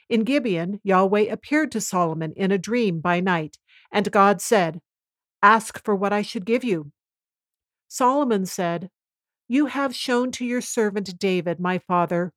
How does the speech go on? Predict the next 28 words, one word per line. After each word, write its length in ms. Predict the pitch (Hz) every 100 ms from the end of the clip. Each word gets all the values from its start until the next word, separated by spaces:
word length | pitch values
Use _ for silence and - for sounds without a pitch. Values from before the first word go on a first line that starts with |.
| -
great 420 | 208 220 233 -
loving 340 | 196 190 190
kindness, 680 | 185 - 202 190 160 156 - - - - -
because 380 | 226 226 233
he 120 | 233 254
walked 460 | 208 214 208 -
before 360 | 233 208 226 220
you 200 | 196 196
in 200 | 196 185
truth, 440 | - - 214 226 - _ _
in 220 | 247 254 240
righteousness, 760 | 214 214 220 202 - 175 - -
and 140 | 202 185
in 240 | 208 208
uprightness 720 | - 202 - 196 185 - 180
of 120 | 202 -
heart 360 | 240 254 254
with 200 | 175 -
you. 240 | 170 165 - _ _ _ _ _ _ _ _ _
You 160 | 247 247
have 240 | 226 -
kept 300 | - 247 -
for 360 | - 262 262 262
him 320 | 196 170 175
this 200 | 208 202
great 420 | - 202 220 -
loving 340 | 208 202 214 233
kindness, 720 | - 214 208 175 160 196